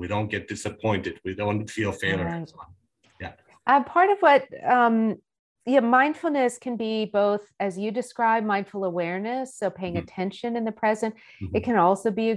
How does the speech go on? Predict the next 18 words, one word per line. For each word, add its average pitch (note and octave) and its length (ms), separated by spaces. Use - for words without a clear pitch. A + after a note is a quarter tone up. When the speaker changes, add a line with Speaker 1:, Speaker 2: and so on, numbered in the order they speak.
Speaker 2:
group G3+ 300
of F3+ 440
techniques F3+ 1000
and F3 140
tools G3 500
like D3+ 180
watching D#3+ 360
the D#3+ 80
breath E3 420
or E3 100
watching D3+ 440
sensation D#3+ 720
as F3+ 100
Speaker 1:
Sure. E3 200
Speaker 2:
a, - 120
as E3+ 140
a E3+ 60
guide. E3 400